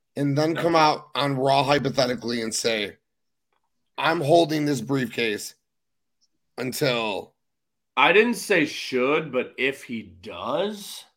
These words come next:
Speaker 2: either that or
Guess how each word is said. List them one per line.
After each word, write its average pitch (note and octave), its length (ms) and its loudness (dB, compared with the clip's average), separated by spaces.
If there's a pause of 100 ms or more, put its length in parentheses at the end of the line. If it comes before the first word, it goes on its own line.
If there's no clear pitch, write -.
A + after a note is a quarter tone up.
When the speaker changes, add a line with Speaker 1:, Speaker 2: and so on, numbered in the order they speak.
(640)
Speaker 2:
either C#3 360 4
that A#2+ 640 0 (140)
or D3 680 2